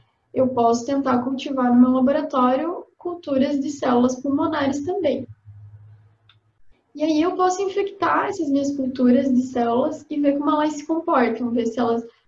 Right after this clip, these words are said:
morrem, o que que elas secretam, qual o tipo de resposta celular que eu tô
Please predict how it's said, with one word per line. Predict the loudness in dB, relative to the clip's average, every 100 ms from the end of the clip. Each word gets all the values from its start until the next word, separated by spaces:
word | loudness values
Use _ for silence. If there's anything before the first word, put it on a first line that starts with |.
| _
morrem, | 4 4 6 6 4 2
o | -4
que | -4 -2
que | 2
elas | 2 2
secretam, | -2 -2 0 0 -2 0 0
qual | 2 2
o | 2
tipo | 0 -6 -2
de | -2
resposta | -2 -4 -2 -2 -2 -8
celular | -6 -6 -2 0 0 -2
que | -6
eu | -8
tô | -6 -8